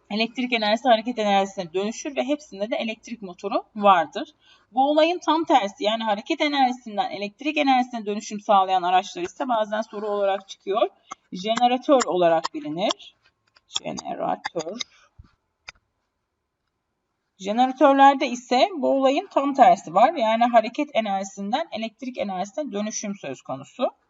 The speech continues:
Bir de sigorta dediğimiz şey var arkadaşlar. Sigorta dediğimiz şey, şimdi elektrik devrelerinde bulunan iletken telden geçen akım miktarı artarsa iletken telden açığa çıkan ısı miktarı da artar.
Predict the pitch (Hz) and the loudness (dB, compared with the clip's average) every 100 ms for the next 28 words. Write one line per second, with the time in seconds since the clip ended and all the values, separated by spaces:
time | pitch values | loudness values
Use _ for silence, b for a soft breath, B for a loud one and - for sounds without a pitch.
0 | _ _ _ _ _ - 262 359 - 254 | _ _ _ _ _ -10 -6 -6 -6 -2
1 | 403 - 339 294 247 285 359 - 269 214 | -2 -4 -8 -6 -4 -4 -4 -6 -4 -2
2 | 170 175 180 180 190 175 202 285 403 - | -2 -2 -2 -6 -8 -8 -6 -6 -6 -10
3 | 247 320 359 339 294 277 311 381 - - | -4 -2 -2 -4 -8 -6 -8 -8 -10 -8
4 | 226 302 - _ _ b b b - 302 | -6 -8 -12 _ _ b b b -8 0
5 | 339 254 254 294 370 392 370 339 320 339 | 2 2 -2 -4 -6 -4 -2 0 0 0
6 | 349 302 311 277 220 294 302 339 330 320 | 0 -2 0 0 2 -2 0 -2 0 4
7 | 277 254 262 262 285 269 - 247 320 285 | 4 4 0 -2 -2 -2 -2 -6 -4 -4
8 | 277 247 226 175 254 269 302 269 - - | -2 2 4 6 4 6 4 2 -2 -8
9 | 254 269 320 302 294 262 233 196 - 240 | -6 -6 -4 -6 0 2 4 2 0 -4
10 | - 285 180 - 202 226 262 247 - 233 | -2 -2 -2 -6 -10 -8 -6 -6 0 2
11 | 226 196 147 160 - 262 | 2 4 2 2 -2 -2